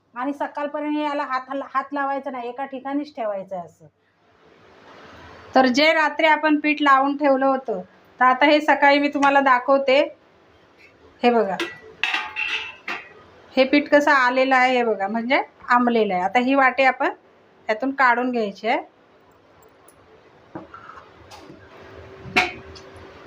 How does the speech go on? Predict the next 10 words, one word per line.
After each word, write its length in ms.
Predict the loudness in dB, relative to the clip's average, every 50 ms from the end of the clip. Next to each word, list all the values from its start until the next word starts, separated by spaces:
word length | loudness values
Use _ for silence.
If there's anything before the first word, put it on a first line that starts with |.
| -20 -20 -20 -20 -20 -16 -2 2
बघू 220 | 4 4 6 6
शकता 320 | 4 4 2 2 2 2 4
तुम्ही, 380 | 4 4 4 4 4 2 2 0 -4 -12 -20 -20 -20 -20 -20 -20 -20 -20 -2 2
हे 80 | 4 6
बघा, 220 | 6 6 4 2 -2 -6 -10 -18 -20 -20 -20 -20 -20 -20 -20 -20 -20 -20 -20 -20 -20 -20 -20 -20 -20 -20 -20 -20 -20 -20 -20 -10 0 2
मस्त 260 | 2 2 2 0 0
आंबलेलं 420 | 2 2 0 0 0 2 2 4
आहे 120 | 2 2 2
पीठ 240 | 2 0 0 2
हे. 240 | 2 2 2 0 -2